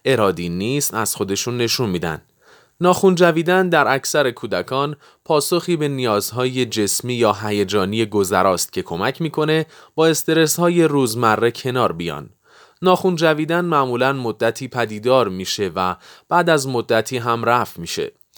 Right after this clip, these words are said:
ناخن جویدن اختلالیه که بیشتر در سنین کودکی و اوایل نوجوانی اتفاق می‌افته.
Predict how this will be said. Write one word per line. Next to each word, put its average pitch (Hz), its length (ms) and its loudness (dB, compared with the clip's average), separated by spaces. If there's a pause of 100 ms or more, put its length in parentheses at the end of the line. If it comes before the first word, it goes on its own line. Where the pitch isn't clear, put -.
(280)
ناخن 180 320 2
جویدن 165 560 0
اختلالیه 139 720 0
که 127 380 2
بیشتر 113 480 -2
در 101 240 2
سنین 104 520 -2
کودکی 98 580 -4
و 120 80 -2
اوایل 95 520 -2
نوجوانی 117 720 -2
اتفاق 90 460 -4
می‌افته. 76 520 -8